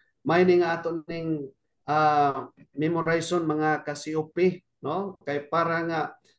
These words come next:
ma-transform o ma-, ma-usab ang ato ang value system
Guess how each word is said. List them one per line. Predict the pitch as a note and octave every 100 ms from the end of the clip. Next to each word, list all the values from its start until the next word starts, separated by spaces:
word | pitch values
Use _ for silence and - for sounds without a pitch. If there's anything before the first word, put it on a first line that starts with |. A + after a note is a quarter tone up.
| -
ma-transform | D3+ D#3+ - - E3 E3 - F#3+ F#3+ F3+
o | D#3
ma-, | D#3 D3 C#3 - _ -
ma-usab | D3 D#3+ D#3+ D3+ C#3+ - _ _ _ _ E3 D#3 B3 A#3+ -
ang | E3+
ato | F3+ F3+ F#3+ F3
ang | F3+ E3 A#2+
value | D#3+ G#3+ A3+ A3
system | F#3 G#3+ - - E3 B2+